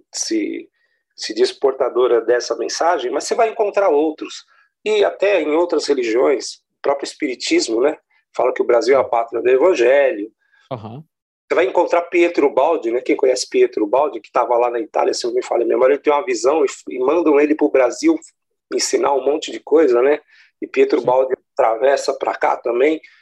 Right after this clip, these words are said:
Speaker 1: e fala que o Brasil seria o futuro. É, se eu não me engano, a trilogia analítica do doutor Norberto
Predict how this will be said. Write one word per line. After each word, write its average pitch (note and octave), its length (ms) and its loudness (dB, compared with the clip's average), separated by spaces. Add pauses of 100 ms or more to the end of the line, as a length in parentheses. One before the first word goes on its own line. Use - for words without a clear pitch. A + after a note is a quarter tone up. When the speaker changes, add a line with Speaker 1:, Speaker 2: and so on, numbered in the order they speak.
(200)
Speaker 1:
e C3 160 0
fala D3 320 -2
que - 80 -4
o C#3 60 2
Brasil B2 420 -2
seria B2 300 0
o - 40 -4
futuro. D3 680 2 (560)
É, A#2 440 2
se - 160 -2
eu D#3 40 4
não E3+ 80 2
me E3+ 80 2
engano, E3 180 2
a D3 60 0
trilogia D3+ 580 2
analítica D3 560 0
do C3 100 2
doutor C3 480 2
Norberto B2 480 -2